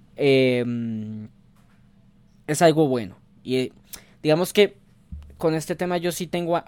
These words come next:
yo sí hay algo que a mí no me gusta. Em,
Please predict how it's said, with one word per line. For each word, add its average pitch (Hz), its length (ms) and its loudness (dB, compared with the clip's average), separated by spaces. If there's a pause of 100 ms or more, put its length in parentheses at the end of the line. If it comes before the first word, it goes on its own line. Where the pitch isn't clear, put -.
yo 147 140 -8
sí 156 160 -4
hay 156 120 0
algo 156 240 -2
que - 80 -6
a 131 40 -2
mí 131 100 -2
no 139 120 -4
me 143 100 -2
gusta. 131 440 -10 (840)
Em, 113 1300 -4